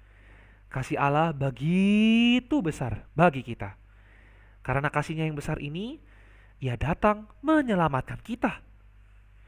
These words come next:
Kita adalah orang-orang yang seharusnya dihukum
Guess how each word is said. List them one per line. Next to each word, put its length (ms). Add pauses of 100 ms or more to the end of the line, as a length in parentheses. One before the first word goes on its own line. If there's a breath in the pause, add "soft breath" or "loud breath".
(260 soft breath)
Kita 400
adalah 240
orang-orang 480
yang 80
seharusnya 400
dihukum 480